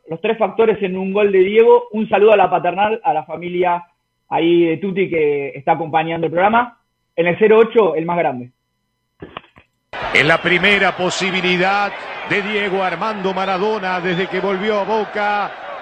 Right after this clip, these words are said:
Speaker 2: para meter un gol de tiro libre. Es su posición predilecta. ¿Te acordás, Diego? Acariciala.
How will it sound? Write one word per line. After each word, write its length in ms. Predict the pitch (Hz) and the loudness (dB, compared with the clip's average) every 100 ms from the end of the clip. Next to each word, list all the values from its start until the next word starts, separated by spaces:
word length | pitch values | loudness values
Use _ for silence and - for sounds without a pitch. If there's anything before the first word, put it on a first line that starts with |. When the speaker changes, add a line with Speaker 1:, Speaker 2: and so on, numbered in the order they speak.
| - - - - | -16 -18 -14 -8
Speaker 2:
para 200 | 131 185 | -6 -6
meter 360 | 202 208 220 | -6 -6 -4
un 140 | 208 175 | -4 -4
gol 280 | 214 214 | -6 -4
de 120 | 202 208 | -6 -6
tiro 260 | 214 220 | -4 -4
libre. 420 | 220 226 202 175 127 - - - - - - | -4 -4 -4 -4 -6 -10 -16 -18 -18 -16 -8
Es 180 | - 226 | -6 -6
su 140 | 226 | -8
posición 500 | 202 202 208 - 226 202 | -8 -8 -6 -6 -8 -6
predilecta. 760 | 220 220 220 220 - 165 117 76 - - - - - - - - - | -6 -4 -4 -6 -6 -6 -6 -8 -14 -16 -14 -14 -14 -16 -16 -14 -10
¿Te 60 | |
acordás, 340 | 117 123 135 127 | -8 -6 -6 -6
Diego? 220 | 139 120 - - - - - - - - - - | -6 -6 -8 -10 -10 -10 -10 -12 -12 -12 -14 -12
Acariciala. 600 | - 120 135 123 123 101 | -10 -8 -8 -8 -8 -8